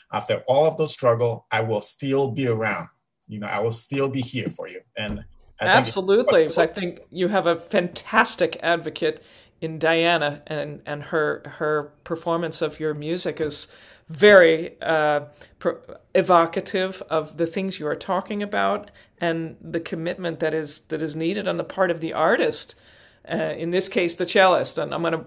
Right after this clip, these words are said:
Speaker 2: I'm gonna bring it back to the Cello Society, because that's who we are, and, and, and what we're focused on is the, the voice of the cello, and, and, and how we can expand our repertoire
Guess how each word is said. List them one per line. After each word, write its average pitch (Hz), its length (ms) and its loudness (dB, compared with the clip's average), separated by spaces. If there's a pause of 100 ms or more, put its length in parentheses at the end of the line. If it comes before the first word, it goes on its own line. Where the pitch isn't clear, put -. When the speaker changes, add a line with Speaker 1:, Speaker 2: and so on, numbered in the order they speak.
(120)
Speaker 2:
I'm 175 100 -8
gonna 175 120 -2
bring 202 180 2
it 196 80 -2
back 180 220 2
to - 80 -8
the 165 100 -2
Cello 165 360 4
Society, 160 600 -4
because 185 260 -6
that's 160 360 -4 (420)
who 214 140 2
we 185 220 2
are, 165 320 6
and, 170 200 -4
and, 156 320 -8
and 156 220 -8
what 165 200 0
we're 160 100 2
focused 156 480 -4
on 160 220 -4
is 135 240 -8
the, 151 320 -6
the 151 160 -8
voice 160 360 2
of 170 120 -4
the - 80 -2
cello, 165 560 0
and, 147 260 -4 (340)
and, 151 540 -8
and 147 160 -10
how 165 540 0 (280)
we 175 160 -2
can 156 320 -10 (120)
expand 202 560 -2
our 165 160 4
repertoire 160 800 0